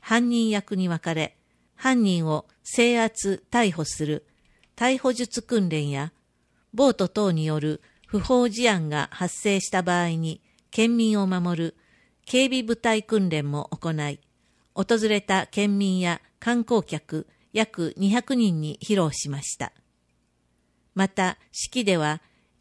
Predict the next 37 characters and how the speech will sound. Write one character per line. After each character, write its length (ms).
遠 200
藤 440
県 260
警 280
本 240
部 100
長 220
か 160
ら、 160
高 320
い 60
士 180
気 140
と 280
厳 240
正 300
な 300
規 120
律 300
で、 260
日 180
々 220
変 300
化 120
す 160
る 300
治 200
安 160
環 240
境 260
に 200
的 300
確 260
に 280
対 280
応 140
し、 340